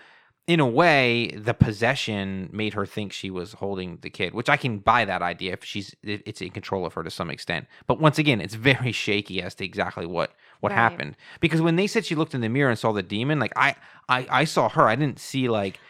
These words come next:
Speaker 2: I
Speaker 1: the
Speaker 2: didn't see
Speaker 1: black
Speaker 2: a
Speaker 1: demon,
Speaker 2: demon,
Speaker 1: but, but
Speaker 2: yeah.
Speaker 1: she looked like she was being mean.
Speaker 2: She looked
Speaker 1: I get
Speaker 2: manic,
Speaker 1: that.
Speaker 2: yeah.
Speaker 1: She looked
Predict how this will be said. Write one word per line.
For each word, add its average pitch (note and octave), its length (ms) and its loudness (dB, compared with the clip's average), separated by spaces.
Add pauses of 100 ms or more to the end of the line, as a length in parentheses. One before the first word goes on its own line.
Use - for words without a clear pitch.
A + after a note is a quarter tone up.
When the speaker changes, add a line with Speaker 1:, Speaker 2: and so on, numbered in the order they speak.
Speaker 2:
I - 100 -12
Speaker 1:
the C4 80 4
Speaker 2:
didn't G3 60 -2
see G#3+ 60 -2
Speaker 1:
black G3 220 6
Speaker 2:
a - 20 -12
Speaker 1:
demon, B2+ 240 2
Speaker 2:
demon, G#2 180 -6
Speaker 1:
but, D#3+ 120 6
but - 100 2
Speaker 2:
yeah. D3+ 60 8
Speaker 1:
she C#3+ 180 4
looked F#3+ 260 4
like D#3 180 4
she B2+ 180 2
was G2+ 180 0 (200)
being G2+ 280 0
mean. F2+ 240 -4
Speaker 2:
She D3+ 180 -2
looked F#3+ 140 4
Speaker 1:
I - 20 2
get B3 60 -2
Speaker 2:
manic, G#3+ 160 6
Speaker 1:
that. C3+ 260 6
Speaker 2:
yeah. G3 240 0
Speaker 1:
She B2 80 0
looked C#3 300 0